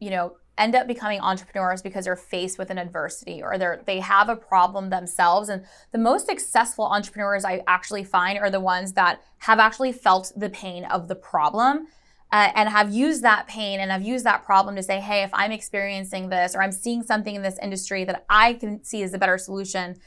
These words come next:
and then utilizing that as the purpose behind, uh, their company and their product. Versus right now, I would say something that really, like,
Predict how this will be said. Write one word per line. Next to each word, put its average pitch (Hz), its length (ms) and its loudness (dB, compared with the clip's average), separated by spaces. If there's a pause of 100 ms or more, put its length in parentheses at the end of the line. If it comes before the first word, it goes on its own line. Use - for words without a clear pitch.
(360)
and 220 220 0
then 226 420 0 (160)
utilizing 233 640 2
that 208 380 6 (140)
as 196 360 6
the 202 100 -2
purpose 196 420 0
behind, 185 760 -6 (340)
uh, 180 320 6
their 196 200 4
company 240 440 0
and 190 100 0
their 185 120 0
product. 196 500 6 (280)
Versus 269 460 2
right 214 220 4
now, 226 440 6
I 208 80 6
would 214 140 0
say 202 500 0 (220)
something 269 280 2
that 254 100 6
really, 233 240 2
like, 196 260 2